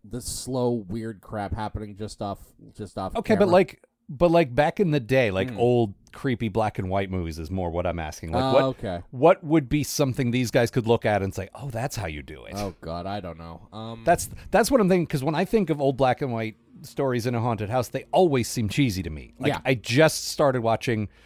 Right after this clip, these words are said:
Speaker 2: the other night because we're watching old movies. I think it was called The Cat and the Canary. It was, like, supposed to be sort of a comedy,
Speaker 1: Mm.
Speaker 2: and it was Bob Hope, and I realized, I remembered how much I fucking hate Bob Hope and turned it off ten minutes in.
Speaker 1: <laughs>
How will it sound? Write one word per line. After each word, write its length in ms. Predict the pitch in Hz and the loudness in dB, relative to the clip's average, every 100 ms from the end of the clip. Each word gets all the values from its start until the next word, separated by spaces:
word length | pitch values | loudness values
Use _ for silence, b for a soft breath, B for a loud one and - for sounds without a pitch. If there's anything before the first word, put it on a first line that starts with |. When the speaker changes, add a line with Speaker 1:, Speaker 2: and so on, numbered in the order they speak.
| b b | b b
Speaker 2:
the 140 | 131 | 0
other 160 | 123 113 | 2 2
night 260 | 120 107 - - | 0 -2 -6 -12
because 400 | 107 104 92 - _ - | -6 -4 -6 -10 _ -10
we're 100 | 92 | -4
watching 300 | 95 - 104 | -4 -2 -2
old 140 | 98 | 0
movies. 360 | 135 98 87 - b b b | 0 0 -4 -8 b b b
I 60 | |
think 180 | - 147 | -10 -10
it 40 | 214 | -10
was 100 | - | -2
called 200 | 139 120 | 0 0
The 60 | |
Cat 260 | - 123 120 | -4 -4 -4
and 120 | 110 | -6
the 40 | 101 | -6
Canary. 560 | 101 95 107 110 107 | -8 -4 -2 -2 -2
It 100 | 98 | -6
was, 180 | 90 87 | -12 -10
like, 160 | 98 - | -10 -10
supposed 340 | - 101 98 | -8 -8 -6
to 40 | 113 | -8
be 60 | 110 | -6
sort 240 | - 110 | -2 -2
of 60 | 101 | -4
a 60 | |
comedy, 580 | - 101 104 117 117 113 | -8 -8 -4 -2 -2 -4
Speaker 1:
Mm. 300 | 131 127 104 - | -8 -14 -16 -12
Speaker 2:
and 200 | 101 92 | -8 -8
it 80 | 95 | -8
was 160 | 92 78 | -12 -4
Bob 320 | 98 107 95 | 0 0 0
Hope, 340 | 92 107 120 - | 0 0 -2 -6
and 140 | 98 90 | -8 -6
I 40 | |
realized, 460 | 92 113 107 107 104 | -2 0 0 0 -2
I 80 | |
remembered 600 | 107 107 107 107 117 120 | -2 0 0 0 0 0
how 100 | 110 | 0
much 220 | 110 117 107 | 0 -2 -4
I 40 | |
fucking 400 | - 117 - 98 | -4 -6 -6 -8
hate 220 | 98 131 | -6 -2
Bob 240 | 107 107 - | 2 2 0
Hope 240 | 104 - | -4 -2
and 140 | 87 | -4
turned 240 | - 104 101 | -4 -4 -2
it 60 | 92 | -2
off 160 | 101 | -2
ten 180 | - 107 | -2 0
minutes 300 | 98 104 - | 0 -2 -4
in. 240 | 98 131 | -2 -4
Speaker 1:
<laughs> 60 | - | -4